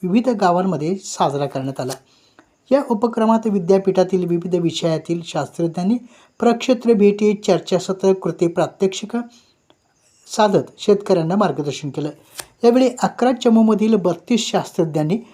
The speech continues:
मराठवाड्यातील आठही जिल्ह्यातील चारशेहून अधिक शेतकऱ्यांना प्रत्यक्ष भेटून त्यांच्या शेतीविषयक समस्यांचं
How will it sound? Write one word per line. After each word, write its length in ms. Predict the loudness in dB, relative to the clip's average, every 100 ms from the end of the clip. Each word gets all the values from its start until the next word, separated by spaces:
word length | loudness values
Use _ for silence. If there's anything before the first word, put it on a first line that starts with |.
| _ -4
मराठवाड्यातील 640 | 0 2 2 0 2 0 0
आठही 400 | 0 0 2 2
जिल्ह्यातील 540 | 2 2 2 2 0 -2 -6 _ _ 0
चारशेहून 540 | 2 2 2 4 4 2
अधिक 240 | 0 0 -2
शेतकऱ्यांना 640 | -2 -4 0 -2 0 -2
प्रत्यक्ष 600 | -2 -6 -6 -6 -6 -2
भेटून 360 | 0 0 0 -4
त्यांच्या 680 | -12 _ _ -2 0 0 -2
शेतीविषयक 680 | 0 0 2 0 0 -4
समस्यांचं 840 | -6 -4 -2 -4 -4 -6 -4 -6 -8